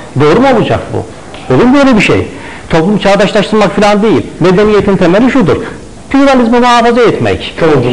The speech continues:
bir hayat tarzının diğer hayat tarzını bastırmasını engellemek, sosyolojik olarak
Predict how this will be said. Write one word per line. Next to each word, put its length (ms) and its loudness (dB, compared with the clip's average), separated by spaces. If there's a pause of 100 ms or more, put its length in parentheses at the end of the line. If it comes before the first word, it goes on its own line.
(120)
bir 40 2
hayat 300 2
tarzının 420 2
diğer 180 2
hayat 300 2
tarzını 340 2
bastırmasını 580 0
engellemek, 760 0 (240)
sosyolojik 600 2
olarak 460 2